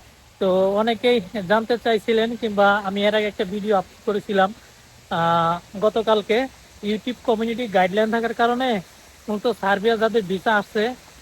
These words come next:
তো তাদের অনেক কিছু হাইড করে রাখছে। এরপরেও YouTube কমিউনিটি গাইডলাইন থাকার কারণে YouTube আমার ভিডিওটা অটোমেটিক রিমুভ করে দিছে, যে তাদের পাসপোর্টগুলো সেখানে দেখানোর কারণে।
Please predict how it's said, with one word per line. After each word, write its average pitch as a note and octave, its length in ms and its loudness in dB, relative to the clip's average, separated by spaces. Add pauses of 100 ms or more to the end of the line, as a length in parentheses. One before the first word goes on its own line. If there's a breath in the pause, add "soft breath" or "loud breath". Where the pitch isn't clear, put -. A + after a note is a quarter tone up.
(200)
তো G#3 220 -2
তাদের A3+ 280 0
অনেক B3+ 320 -2
কিছু B3 240 -4
হাইড F#3+ 240 -2
করে B3 160 0
রাখছে। A3 340 -2
এরপরেও B3+ 520 2 (500)
YouTube A3+ 360 -4 (100)
কমিউনিটি A#3+ 420 -2
গাইডলাইন G#3+ 460 0
থাকার A#3+ 280 -2
কারণে B3+ 340 0
YouTube A3+ 420 -4
আমার A3 200 -2
ভিডিওটা A3+ 440 -2
অটোমেটিক A3 480 -4 (280)
রিমুভ G#3+ 300 -4
করে A3 160 -2
দিছে, A3 380 -4 (460)
যে G3 120 -2
তাদের G#3 340 -2
পাসপোর্টগুলো A3 540 -2
সেখানে A3 420 -4
দেখানোর G3+ 420 -2
কারণে। G3 400 0